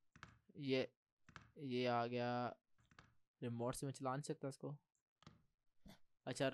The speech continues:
गेम हो गया भाई, नेक्स्ट डे होगा। नेक्स्ट डे इतनी जल्दी नहीं होता भाई, ये रात का टाइम होगा, टाइम हम देख लेते हैं ढाई। जब हम सोए थे मेरा ख्याल है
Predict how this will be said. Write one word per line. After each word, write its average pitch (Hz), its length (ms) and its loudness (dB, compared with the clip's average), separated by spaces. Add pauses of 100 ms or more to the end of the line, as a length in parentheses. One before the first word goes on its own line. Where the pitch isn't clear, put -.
(440)
गेम 143 340 6
हो 131 260 6
गया 131 260 4
भाई, 120 380 2 (2000)
नेक्स्ट 135 380 4
डे 156 80 10
होगा। 147 300 8 (1700)
नेक्स्ट 151 440 8
डे 175 100 10
इतनी 170 180 2
जल्दी 156 260 4
नहीं 156 120 4
होता 117 200 4
भाई, 120 160 4
ये 143 160 8
रात 127 340 8
का 143 60 6
टाइम 131 300 4
होगा, 131 220 0
टाइम 131 360 0
हम 127 120 0
देख 123 200 4
लेते 131 220 0
हैं 131 160 0
ढाई। 117 340 0 (720)
जब 139 140 6
हम 135 160 2
सोए 143 280 6
थे 151 100 0
मेरा 135 140 2
ख्याल 131 340 4
है 135 220 6